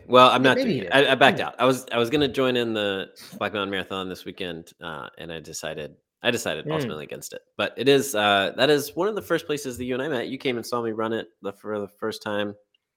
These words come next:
Speaker 1: Um, I guess it wasn't the first place we met, but you, you came and, uh, I, when I was living in D C, I came down to run it. And
Speaker 2: Oh,
Speaker 1: you were
Speaker 2: you weren't
Speaker 1: living in
Speaker 2: living there then?
Speaker 1: Asheville.
Speaker 2: Okay. I didn't realize you weren't living there then.
Speaker 1: No, and yeah, and you and Aaron came out to cheer me on, which was awesome.
Speaker 2: Right.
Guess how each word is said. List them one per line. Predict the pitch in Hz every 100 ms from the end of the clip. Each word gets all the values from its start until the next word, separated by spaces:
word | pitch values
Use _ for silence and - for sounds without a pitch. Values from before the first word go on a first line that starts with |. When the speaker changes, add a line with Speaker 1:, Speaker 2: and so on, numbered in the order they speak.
| - - _ _ _ _ _ _ -
Speaker 1:
Um, | 98 92 92 - -
I |
guess | 175 135
it |
wasn't | 85 78
the | 71
first | 85 -
place | 65 -
we |
met, | 73 67 - -
but | 110 127
you, | 147
you | 131 131
came | 156 135
and, | 120 107 -
uh, | 98 82
I, | 107
when | - 107 113
I |
was | 113 110
living | 107 104
in |
D | 98
C, | - 160 165
I | -
came | 113 104
down | 104 107 101
to | 101
run | 98 127
it. | 175 - - _ _ _ _ -
And | 185
Speaker 2:
Oh, | 208
Speaker 1:
you | 196
were |
Speaker 2:
you | 214
weren't | - 202
Speaker 1:
living | 202
in |
Speaker 2:
living |
there | -
then? | - 104
Speaker 1:
Asheville. | 98 120 160
Speaker 2:
Okay. | 170 113 95 _
I | 147
didn't | 190
realize | 175 151
you |
weren't | 147 127
living | 127 113
there | 98
then. | 85 - _ _ _ _
Speaker 1:
No, | 123 165 175
and | 107 -
yeah, | 120 127
and | 107
you | 117
and | 113
Aaron | 92 104 110
came | 110 107
out | 110 -
to | - 98 95 - _
cheer | - 120
me | 110
on, | 117 135 135
which | 110
was | 120 107
awesome. | 117 131
Speaker 2:
Right. | 202